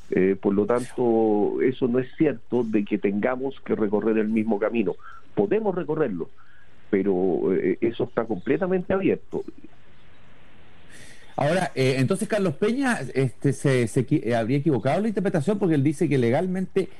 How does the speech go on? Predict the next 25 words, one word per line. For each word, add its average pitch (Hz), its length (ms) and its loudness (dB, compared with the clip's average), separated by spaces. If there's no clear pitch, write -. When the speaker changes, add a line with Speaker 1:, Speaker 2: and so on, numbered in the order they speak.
Speaker 2:
insiste 202 420 4
la 202 80 4
palabra 175 280 2
legalmente, 165 520 2
parece 117 240 2
jurídicamente 139 680 2
creo 110 160 4
que 101 60 2
usa 110 180 2
la 107 100 4
palabra. 98 440 0
Eh, 117 500 2
esa 147 360 2
es 165 100 4
la, 160 120 4
es 143 200 0
la 143 80 4
opción 165 320 0
necesaria, 160 680 0
pero 165 160 4
políticamente 190 760 2
es 180 80 4
otra 165 240 2
cosa, 139 300 0
dice. 90 320 0